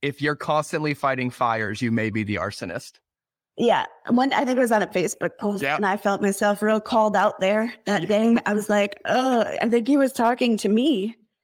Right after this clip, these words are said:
Speaker 2: How does he know me?"
Speaker 1: Yeah, yeah.
Speaker 2: But the, the fires, struggle is a very addictive, is a very addictive pattern. Like,
Speaker 1: Yeah.
Speaker 2: and it's really all it is,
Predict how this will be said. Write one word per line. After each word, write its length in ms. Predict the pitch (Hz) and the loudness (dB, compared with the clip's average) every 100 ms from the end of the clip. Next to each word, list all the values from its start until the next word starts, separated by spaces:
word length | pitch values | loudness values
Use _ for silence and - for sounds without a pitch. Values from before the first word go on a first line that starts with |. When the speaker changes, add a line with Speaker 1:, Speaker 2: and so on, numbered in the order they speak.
| _ _ _ _ - | _ _ _ _ -4
Speaker 2:
How 140 | 254 | -2
does 200 | 269 - | -2 -4
he 140 | 269 240 | 0 2
know 240 | 226 339 | 2 0
me?" 260 | 277 202 - _ - | -2 -4 -8 _ -10
Speaker 1:
Yeah, 360 | 135 147 165 - - | -4 -2 -2 -6 -6
yeah. 240 | 135 139 | -2 0
Speaker 2:
But 140 | 208 208 | 0 0
the, 400 | 202 185 175 208 - _ _ _ _ _ _ _ _ - | 0 0 -4 -8 -18 _ _ _ _ _ _ _ _ -4
the 420 | 196 190 185 - - _ | 0 2 0 -4 -10 _
fires, 480 | 220 226 240 240 240 - 214 | -2 0 0 -2 -6 -6 -6
struggle 720 | - - 220 233 254 277 269 | -8 -6 -2 0 2 0 0
is 160 | 247 202 | -2 -2
a 60 | |
very 380 | 185 202 202 208 | 0 0 2 0
addictive, 720 | 202 185 175 - 180 170 156 - - _ _ _ _ - | -2 -2 -4 -2 0 0 -4 -14 -20 _ _ _ _ -6
is 120 | 196 | -2
a 60 | 190 | -2
very 420 | 196 208 262 240 | 0 0 0 -2
addictive 440 | 190 196 - 202 202 | -2 -4 -2 -4 -4
pattern. 560 | - 175 185 - - 208 _ | -6 -6 -4 -8 -10 -12 _
Like, 140 | - - | -4 -4
Speaker 1:
Yeah. 120 | - | -2
Speaker 2:
and 120 | 233 240 | 0 0
it's 180 | - | -2
really 380 | 202 233 269 330 | -2 2 2 2
all 200 | 220 214 | 2 2
it 100 | 214 | 2
is, 200 | 190 220 | 0 -2